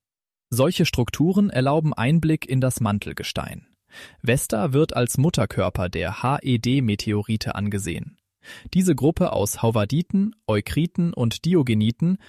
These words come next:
zeigt spektrale Übereinstimmungen mit Vesta. Die untersuchten H E D Meteorite sind sehr alt. Sie datieren auf etwa vier Komma vier bis vier Komma fünf Milliarden Jahre.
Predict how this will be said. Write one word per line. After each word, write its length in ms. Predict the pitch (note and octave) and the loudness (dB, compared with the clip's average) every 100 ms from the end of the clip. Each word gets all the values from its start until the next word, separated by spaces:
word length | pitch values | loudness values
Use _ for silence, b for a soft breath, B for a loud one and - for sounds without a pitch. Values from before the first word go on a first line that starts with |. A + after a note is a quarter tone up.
| B | B
zeigt 340 | - D3 F3 - | -4 -2 -2 -4
spektrale 640 | - A#2 - G2+ C#3+ F3 | -4 -4 -2 -2 2 2
Übereinstimmungen 920 | B2+ G#2+ - A#2 - C3 A#2 A2+ G#2+ | 2 0 0 -2 0 0 2 2 2
mit 220 | A#2+ - | 0 0
Vesta. 560 | G2+ G2 - - - _ _ _ _ _ _ _ - | -2 -4 -6 -10 -12 _ _ _ _ _ _ _ 0
Die 120 | B2 | 2
untersuchten 760 | C3+ B2+ A#2+ F3+ - - A#2 A#2 | 2 2 2 0 0 -2 -2 0
H 180 | C#3+ E3+ | -2 0
E 160 | C3 | 0
D 220 | A#2+ D3+ | 2 2
Meteorite 720 | D3 A2+ - A2+ A2 C3 - C#3+ | 2 0 2 2 2 0 0 0
sind 220 | A#2+ A#2+ | 0 0
sehr 260 | A#2 B2 - | 0 -2 -2
alt. 380 | E2 - - _ _ _ | -6 -8 -14 _ _ _
Sie 180 | A#2 B2+ | 0 2
datieren 500 | C3 - F#3+ G3 F#3 | 2 2 0 2 0
auf 180 | B2+ - | -2 -2
etwa 320 | C3 - A#2 | -2 0 -2
vier 240 | - F#3 | 0 0
Komma 300 | F#3+ C#3+ A#2 | 0 0 0
vier 400 | G#2 - D#3 G#3 | -2 -2 0 0
bis 240 | - B2+ - | -2 -4 -4
vier 200 | - F#3 | -2 -2
Komma 300 | - B2 G#2+ | 0 -2 -2
fünf 380 | - C#3+ D3+ A#2+ | 0 -2 0 0
Milliarden 480 | G#2+ G2+ G2+ A#2 | 0 0 0 0
Jahre. 500 | A#2 F#2 F#2+ - - | 0 -2 -4 -10 -14